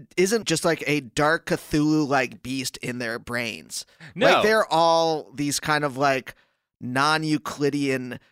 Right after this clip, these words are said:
Speaker 1: garbage creatures.
Speaker 2: No, which is why I, I, I think, really, if you want to reform politics in this country, one of the laws that you pass is that in order to be an elected politician at the national level, you wear a camera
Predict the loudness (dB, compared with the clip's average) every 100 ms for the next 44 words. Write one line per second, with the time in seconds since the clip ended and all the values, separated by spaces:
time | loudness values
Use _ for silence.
0 | _ _ _ -10 0 2 2 0 -6 -8
1 | -8 -8 -6 -6 -4 -6 -6 _ _ _
2 | -12 0 2 2 -2 -4 -4 -2 0 0
3 | -4 -2 -6 -2 -4 -2 -4 -4 -6 -8
4 | -4 -4 -2 -4 -8 -8 -8 -8 -8 -10
5 | -8 -6 -6 -8 -14 -14 -14 -14 -14 -14
6 | -18 -16 -10 -6 -6 -6 -8 -8 -6 -6
7 | -8 -6 -4 -4 -4 -10 -16 -14 -14 -14
8 | -14 -14 -12 -14 -14 -12 -10 -10 -12 -14
9 | -10 -8 -8 -12 -14 -12 -10 -10 -12 -10
10 | -10 -10 -12 _ _ _ -8 -6 -4 -4
11 | -6 -8 -10 -8 -10